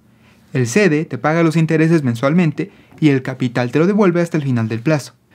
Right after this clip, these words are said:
Los tres factores más importantes a revisar en esta opción son el monto mínimo de inversión,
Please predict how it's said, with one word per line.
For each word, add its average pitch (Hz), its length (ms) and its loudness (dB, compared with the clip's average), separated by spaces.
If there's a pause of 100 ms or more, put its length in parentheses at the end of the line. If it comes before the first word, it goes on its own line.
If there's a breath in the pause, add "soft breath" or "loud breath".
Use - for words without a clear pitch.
(300 soft breath)
Los 147 160 2
tres 233 200 0
factores 147 460 -2
más 170 300 2
importantes 185 560 0
a 151 80 -2
revisar 131 460 0
en 113 140 0
esta 113 180 -4
opción 202 420 -2
son 120 320 -4 (500 soft breath)
el 127 140 0
monto 143 260 2
mínimo 139 320 2
de 123 100 0
inversión, 202 480 0